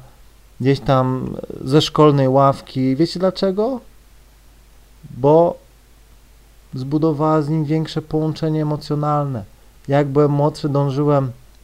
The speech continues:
żeby jak najszybciej gdzieś tam przespać się z dziewczyną. Myślałem, że to jest po prostu gwarant, e, zakochania się dziewczyny. Nie.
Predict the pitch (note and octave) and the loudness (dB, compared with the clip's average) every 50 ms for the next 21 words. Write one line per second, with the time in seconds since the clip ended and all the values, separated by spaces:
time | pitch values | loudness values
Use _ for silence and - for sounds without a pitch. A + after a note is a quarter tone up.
0 | - - - - - - - - - - - - - - B2+ B2 C3+ C#3+ C#3 C#3 | -20 -20 -20 -20 -20 -20 -20 -20 -20 -20 -20 -20 -10 -6 -2 0 2 2 2 2
1 | D3 C#3 C3 - - D3 - - - C#3 C3+ C3 B2 - - - - - C#3 B2+ | 0 0 0 0 -4 -6 -4 -2 0 0 2 0 -2 -6 -14 -20 -10 -8 -8 -2
2 | - D3 C#3 C3 - - C#3 C3+ - C#3+ C#3 - - - C#3 B2+ B2+ C3+ C3+ - | 0 0 0 0 0 0 -2 0 0 -2 -2 -2 -2 -4 -4 -2 -2 -4 -4 -4
3 | - - C#3+ C#3+ C#3+ C3 - C#3+ C#3 C3+ C3+ B2+ C3 B2+ - C#3 C#3 C#3 C3 - | -4 -4 -2 -2 -2 -2 -2 0 0 0 0 -4 -4 -2 0 2 2 2 2 0
4 | - C#3 B2+ C3 C#3 - - C3+ B2 A#2+ A#2+ A#2 C3+ C3 C#3 C#3 C#3 C3+ C3+ C3 | -2 -4 -2 -2 -2 -2 -4 -2 -2 -2 2 4 4 4 6 4 4 2 2 0
5 | B2 - - - - - - - - C3 B2 B2 B2 B2+ B2+ B2+ B2+ B2 B2 - | -2 -6 -12 -16 -18 -20 -20 -10 -4 0 2 4 6 6 6 6 6 4 2 0
6 | - - - - - - _ - - - - - - - - - _ _ - - | -2 -6 -10 -16 -20 -20 _ -20 -20 -20 -20 -20 -20 -20 -20 -20 _ _ -20 -20
7 | - _ - _ - B2 G#2+ C3 B2+ - C#3 B2 G2+ C3 C3+ C#3 C#3+ C#3 B2+ B2 | -20 _ -20 _ -8 -2 0 0 0 2 0 -2 0 0 0 2 2 0 0 0
8 | - C3 A#2+ B2+ A#2+ - - - C#3 C3 B2 A#2+ A2+ G#2+ G2+ - - - - C3+ | -2 -2 -2 -2 -2 -4 -4 -2 -2 0 0 0 -2 -4 -6 -10 -14 -12 -6 -4
9 | D#3 D#3 C3+ A2+ F#2+ | -2 -2 -2 -2 -4